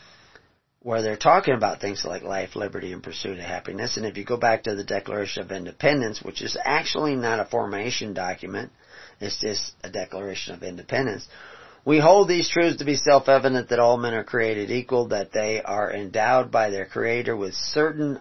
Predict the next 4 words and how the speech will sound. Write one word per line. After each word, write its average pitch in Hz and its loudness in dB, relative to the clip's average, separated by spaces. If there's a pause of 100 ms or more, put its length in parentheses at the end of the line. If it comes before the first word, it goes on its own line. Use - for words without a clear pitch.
unalienable 165 2
or 107 0
unalienable 156 2
rights, 127 2